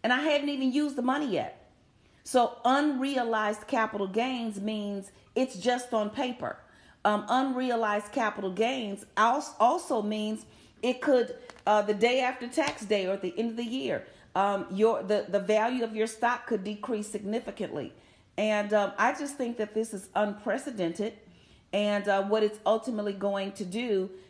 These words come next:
is cause people, um, to either fight like hell,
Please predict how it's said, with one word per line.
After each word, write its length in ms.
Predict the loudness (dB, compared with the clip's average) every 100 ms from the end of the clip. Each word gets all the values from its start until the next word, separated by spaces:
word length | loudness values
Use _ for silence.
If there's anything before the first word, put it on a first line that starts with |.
| -2
is 200 | -2 -2 -4
cause 320 | 0 2 2 -4 -6
people, 640 | -6 -4 0 2 2 -4 -14 -20 _
um, 500 | 2 4 4 0 -4 -4
to 160 | -4 4
either 280 | 4 4 0 2
fight 240 | 4 4
like 280 | 0 0 -2
hell, 480 | -2 4 4 4